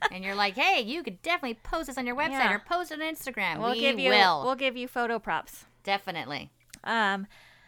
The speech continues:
Speaker 1: yes, but without further ado, we're, today we are talking about the hectic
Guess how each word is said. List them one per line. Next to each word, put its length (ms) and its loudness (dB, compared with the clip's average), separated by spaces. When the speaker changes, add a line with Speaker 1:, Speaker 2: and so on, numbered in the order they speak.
Speaker 1:
yes, 300 4
but 120 -2
without 280 4
further 300 4
ado, 260 2
we're, 120 0
today 320 -2
we 100 0
are 80 0
talking 340 0
about 280 -2
the 140 -8
hectic 580 -6